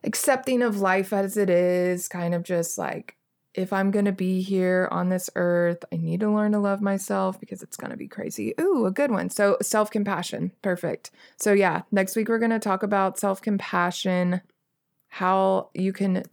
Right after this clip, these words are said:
do that in your life, why it's so important. And let's see if there's anything else I need to talk about.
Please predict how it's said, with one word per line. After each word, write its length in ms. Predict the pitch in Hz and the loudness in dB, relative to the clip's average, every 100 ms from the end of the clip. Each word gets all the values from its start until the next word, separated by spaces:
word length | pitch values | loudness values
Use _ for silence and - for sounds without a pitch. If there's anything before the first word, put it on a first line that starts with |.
| 202 | -8
do 240 | 196 196 | -2 0
that 300 | 202 202 196 | 2 2 0
in 120 | 196 190 | 2 2
your 200 | 185 175 | 2 2
life, 760 | 170 175 214 277 - - - - - | 2 2 2 -2 -8 -20 -20 -20 -4
why 300 | 175 175 185 | 0 2 2
it's 220 | 190 - | -2 -2
so 200 | 202 196 | 0 2
important. 960 | 185 - 185 202 254 277 - - - _ _ _ _ _ _ - | 0 0 0 0 0 -2 -8 -18 -20 _ _ _ _ _ _ -2
And 720 | 196 185 185 185 190 190 196 | 2 4 4 4 4 4 2
let's 220 | 214 - - | 2 0 -2
see 120 | - | -4
if 80 | - | -2
there's 220 | - 233 | -2 -2
anything 340 | - - - | -4 -4 -4
else 200 | - - | -6 -6
I 60 | 233 | -6
need 180 | - - | -6 -6
to 60 | |
talk 240 | - 220 - | -6 -8 -6
about. 680 | 80 80 - - - - | -4 -4 -6 -12 -14 -14